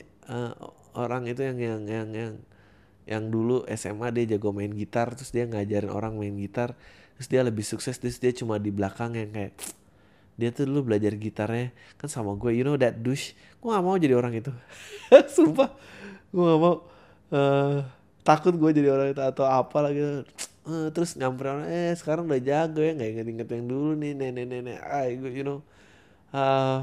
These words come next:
ya, so gue menghindari yang kayak gitu-gitu sih. Eh, obviously kalau mau tahu sebetulnya bukan cuma podcast yang banyak berutang.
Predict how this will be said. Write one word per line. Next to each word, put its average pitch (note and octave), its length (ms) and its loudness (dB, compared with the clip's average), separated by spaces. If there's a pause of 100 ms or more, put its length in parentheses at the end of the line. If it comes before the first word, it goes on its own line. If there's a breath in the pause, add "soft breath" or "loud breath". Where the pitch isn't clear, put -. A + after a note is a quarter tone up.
(220)
ya, C#3 160 4
so C#3 320 0
gue E3 160 2
menghindari C3 560 2
yang B2 80 -6
kayak A#2 160 0
gitu-gitu G#2+ 320 -2
sih. G#2+ 240 -4
Eh, G#2+ 320 -4 (2250 soft breath)
obviously A2 480 -4
kalau A2 260 0
mau G2+ 140 -2
tahu G#2 180 -2
sebetulnya A#2+ 300 -2
bukan G#2+ 160 -4
cuma G2 240 -8
podcast G#2 420 -6 (140)
yang G2 160 -12 (160)
banyak G2+ 260 -8
berutang. G2+ 380 -8